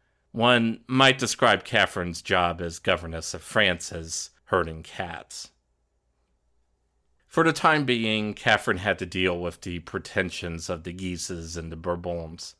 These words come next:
There was a proposal to wed her newly widowed daughter-in-law, Mary Queen of Scots, to the new king.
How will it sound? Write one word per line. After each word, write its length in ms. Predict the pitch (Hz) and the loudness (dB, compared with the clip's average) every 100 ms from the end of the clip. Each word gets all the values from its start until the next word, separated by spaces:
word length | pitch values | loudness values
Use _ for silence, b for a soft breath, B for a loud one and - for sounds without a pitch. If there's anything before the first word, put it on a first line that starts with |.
| - | 4
There 120 | 117 | 6
was 180 | 110 127 | 8 4
a 20 | |
proposal 680 | - 110 139 135 120 120 104 | 0 0 6 6 6 4 2
to 200 | - 101 | 0 -2
wed 300 | 92 95 92 | 4 4 4
her 180 | 98 87 | 0 -2
newly 380 | 90 92 87 | -2 -2 -2
widowed 460 | 82 90 87 85 82 | -2 -2 0 -2 0
daughter-in-law, 680 | 92 90 87 82 80 82 82 | 4 4 4 -4 -4 -4 -4
Mary 300 | 82 82 85 | -6 -8 -10
Queen 260 | - 87 | -10 -10
of 80 | 82 | -8
Scots, 540 | - - 90 87 - - | -8 0 2 2 -4 -12
to 120 | 82 | -12
the 120 | 85 | -8
new 160 | 85 80 | -8 -10
king. 500 | - 98 82 78 | -12 -12 -12 -16